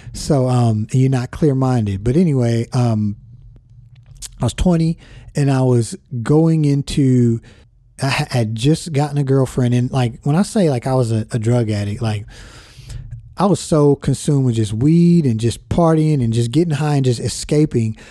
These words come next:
Like, I didn't have a lot of girlfriends. I didn't have, you know, I had a lot of acquaintances and stuff like that, but,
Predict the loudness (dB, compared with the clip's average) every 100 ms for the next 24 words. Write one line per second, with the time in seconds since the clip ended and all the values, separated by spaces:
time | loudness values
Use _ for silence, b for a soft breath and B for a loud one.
0 | B -10 -4 0 2 2 2 2 0 0
1 | 0 2 2 2 0 0 2 2 0 0
2 | 0 0 -2 2 2 4 2 2 2 0
3 | -2 -6 -2 0 0 -2 -2 -2 -2 -4
4 | -4 -2 -2 -2 -2 -2 0 -2 -2